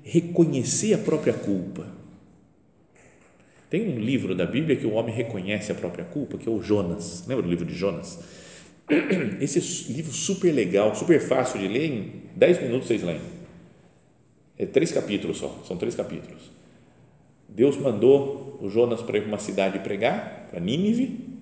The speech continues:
e ele fala: "Nem a pau." Foi pra outro lugar, fugiu, entrou num navio, e aí começou a ter tempestade, né? O navio, tempestade, ele falou, aí os, os marinheiros falaram, "Ó, alguém aqui tá fugindo de Deus,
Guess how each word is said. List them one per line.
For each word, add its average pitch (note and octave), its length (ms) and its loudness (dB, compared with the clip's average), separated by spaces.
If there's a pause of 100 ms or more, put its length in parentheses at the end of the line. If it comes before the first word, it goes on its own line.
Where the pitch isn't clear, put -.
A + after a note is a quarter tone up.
(460)
e A2+ 100 0
ele C4 200 2
fala: - 340 -6
"Nem G#2 140 0
a - 20 -2
pau." E2 320 -2 (320)
Foi G#2+ 80 6
pra A2 80 2
outro D3+ 160 6
lugar, A#2+ 440 6
fugiu, B2+ 360 2
entrou C#3 220 2
num C#3 100 0
navio, B2 400 2 (800)
e A2+ 100 2
aí C#3 160 4
começou D3 320 -2
a - 40 -8
ter D#3 100 2
tempestade, C3 720 0
né? G2+ 200 -4
O G2 60 -6
navio, G2+ 380 2
tempestade, B2+ 500 2
ele A#2+ 80 -4
falou, - 640 -4 (160)
aí A2 160 2
os, B2 140 0 (500)
os G2+ 100 -10
marinheiros G#2 1040 4
falaram, G2+ 340 2
"Ó, - 60 -4
alguém G#2 520 6
aqui E3 220 0
tá F#3+ 140 4
fugindo D#3 420 2
de G#3+ 80 4
Deus, - 680 0